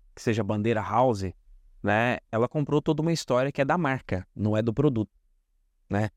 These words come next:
Primeiro ela comprou a história da marca. Então as empresas que vão vender produtos imobiliários online daqui pra frente, com essa jornada,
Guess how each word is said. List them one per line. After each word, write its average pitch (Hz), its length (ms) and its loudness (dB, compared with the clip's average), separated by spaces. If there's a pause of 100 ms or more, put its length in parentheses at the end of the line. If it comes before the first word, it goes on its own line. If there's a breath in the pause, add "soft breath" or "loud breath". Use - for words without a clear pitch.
Primeiro 120 280 4
ela 127 40 2
comprou 139 220 0
a - 20 0
história 127 240 0
da 151 100 0
marca. 101 360 -4 (340)
Então 151 220 2
as 165 120 0
empresas 220 460 0
que 170 140 0
vão 175 180 0
vender 160 460 2
produtos 156 720 0
imobiliários 143 760 0 (120)
online 165 520 2
daqui 127 220 -2
pra 110 160 0
frente, 147 320 0
com 139 120 -2
essa 117 180 -2
jornada, 123 400 0